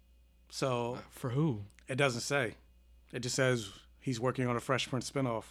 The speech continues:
Speaker 2: Okay.
Speaker 1: And he's teaming, he's teaming back up with, uh, some of the original team from the original show. And I'm just like, "But why, though?"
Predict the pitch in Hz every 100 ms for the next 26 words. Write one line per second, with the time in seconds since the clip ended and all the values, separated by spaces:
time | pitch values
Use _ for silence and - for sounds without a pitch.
0 | - - - 135 135 131 - - - -
1 | - - - - - - 131 120 - 147
2 | 131 139 127 - - 139 131 131 127 131
3 | 127 127 131 123 120 120 117 110 - -
4 | - - - - - - - 135 131 123
5 | 120 131 127 123 - 147 131 113 110 -
6 | - _ _ _ - - - 131 123 120
7 | 131 123 123 117 - 139 117 104 - -
8 | 135 131 131 135 123 113 - - 123 110
9 | 113 127 127 107 101